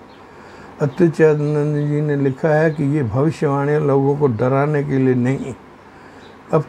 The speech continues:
तो सावधान करने के लिए लिखी है। उन्होंने ये अपना स्पष्टीकरण दिया है।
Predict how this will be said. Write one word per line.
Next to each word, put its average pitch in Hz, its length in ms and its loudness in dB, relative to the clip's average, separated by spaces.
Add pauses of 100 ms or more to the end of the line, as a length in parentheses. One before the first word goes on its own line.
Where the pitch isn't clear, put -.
तो 160 60 2
सावधान 151 760 -2
करने 120 360 -2
के 101 120 -6
लिए 101 180 -8
लिखी 92 360 -10
है। 92 120 -10
उन्होंने 117 340 -4
ये 123 340 0
अपना 135 320 -4 (420)
स्पष्टीकरण 113 680 -4
दिया 90 420 -8
है। 76 160 -14